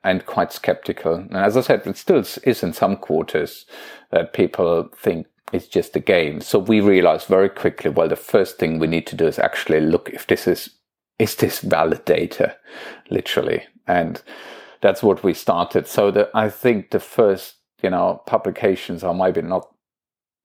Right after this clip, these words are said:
I, well, for me, I think we're, we're learning so much more about this data that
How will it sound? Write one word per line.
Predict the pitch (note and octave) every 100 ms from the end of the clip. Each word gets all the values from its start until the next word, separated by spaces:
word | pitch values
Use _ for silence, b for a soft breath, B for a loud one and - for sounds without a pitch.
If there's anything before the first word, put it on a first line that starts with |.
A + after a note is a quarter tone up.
| _
I, | A2 - -
well, | A#2 F2
for | - B2
me, | C#3 D#3
I | A#2
think | A2 A#2+ -
we're, | A#2+
we're | A2+ A2+
learning | A2 G#2+ G2
so | -
much | A2+ G2
more | - F#2
about | F2+ -
this | E2+
data | - G2 F#2+ E2
that | D#2+ -